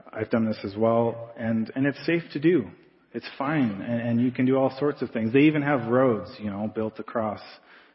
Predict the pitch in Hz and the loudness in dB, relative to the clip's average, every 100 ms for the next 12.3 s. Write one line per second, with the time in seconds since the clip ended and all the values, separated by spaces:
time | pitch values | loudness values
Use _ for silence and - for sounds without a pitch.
0 | - - 107 98 _ - 98 95 107 110 | -16 -12 -10 -10 _ -12 -10 -4 0 2
1 | 110 98 98 95 - - - 104 - - | 2 0 -4 -8 -14 -20 -12 -12 -10 2
2 | 123 113 107 101 - - - 180 180 95 | 2 2 0 -6 -12 -14 -4 2 2 0
3 | - - - - - - - - _ _ | -4 -16 -20 -20 -20 -20 -20 -20 _ _
4 | _ _ - 113 110 107 107 - _ _ | _ _ -4 -2 0 -2 -4 -8 _ _
5 | _ _ _ _ - 117 139 - 143 127 | _ _ _ _ -4 2 2 2 0 0
6 | 107 90 82 - _ _ _ _ _ _ | -4 -8 -12 -20 _ _ _ _ _ _
7 | _ _ _ _ _ _ _ _ _ _ | _ _ _ _ _ _ _ _ _ _
8 | _ - 117 135 170 160 147 123 120 120 | _ -4 0 2 2 2 0 4 6 4
9 | 120 117 - - - 120 117 110 135 143 | 2 -2 -2 -14 -10 -6 -2 0 2 2
10 | 120 120 123 123 113 - 131 127 - 107 | 2 2 2 2 -2 -4 -4 -2 0 0
11 | 104 110 - 127 127 123 120 123 113 - | 0 -4 -4 -2 2 4 2 0 -4 -2
12 | 135 120 | -4 -4